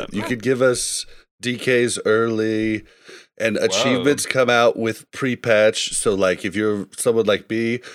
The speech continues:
Speaker 2: I'm gonna be going and doing a bunch of achievements and enjoying that. So, like, yeah, give us a long pre-patch.
Speaker 1: Yeah, let it
Speaker 2: Do you have
Speaker 1: mellow.
Speaker 2: any thoughts on that, Willie?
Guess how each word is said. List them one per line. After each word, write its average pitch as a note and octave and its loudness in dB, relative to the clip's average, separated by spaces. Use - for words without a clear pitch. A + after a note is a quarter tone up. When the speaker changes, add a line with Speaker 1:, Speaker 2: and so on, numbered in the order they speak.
Speaker 2:
I'm G2+ -6
gonna G2 -6
be F#2+ -2
going A2 4
and E2+ -4
doing F#2+ -2
a F2 -6
bunch A2+ -2
of D#2+ -12
achievements A#2 -2
and F2+ -2
enjoying G2+ 0
that. G2+ 2
So, - -4
like, F2+ -2
yeah, C#3 2
give A2 -6
us D#3+ -6
a G2 -4
long D#2+ -2
pre-patch. - -10
Speaker 1:
Yeah, B2+ -2
let C#3+ 0
it B3 -6
Speaker 2:
Do A#3+ -10
you A3+ -2
have A3 2
Speaker 1:
mellow. G#2+ 2
Speaker 2:
any D2 -4
thoughts B2 2
on G#2+ 2
that, B2 0
Willie? C#3+ -4